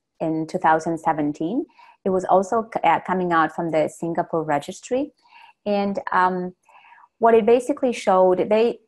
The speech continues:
you know, they defined high-risk features at baseline, uh, as an infiltrate that was, um,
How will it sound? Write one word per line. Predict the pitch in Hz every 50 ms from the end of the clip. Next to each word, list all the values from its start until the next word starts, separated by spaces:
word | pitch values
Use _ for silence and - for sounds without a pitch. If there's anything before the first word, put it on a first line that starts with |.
| _ _
you | _ 202
know, | 202 175 160 160 160
they | - 185 214 220 233 247 247 240 240 - _
defined | - 208 208 - - 185 180 180 180 185 180 185
high-risk | - - - - 196 202 208 202 202 196 - _
features | - 196 175 185 - - 160 160 165 185 185 - - - _ -
at | 175 160 160
baseline, | 175 165 165 170 165 - - - 135 139 139 139 143 160 180 214 - _ _ _ _ _ _
uh, | 170 160 156 156 156 156 - -
as | - 175 190 190 -
an | 202 -
infiltrate | - 214 220 214 - 220 202 196 - - 170 156 151 151 - - _
that | 160 - 156 160
was, | 165 156 151 151 156 151 - - _ _ _ _ _ _ -
um, | 175 165 160 151 151 147 147 147 -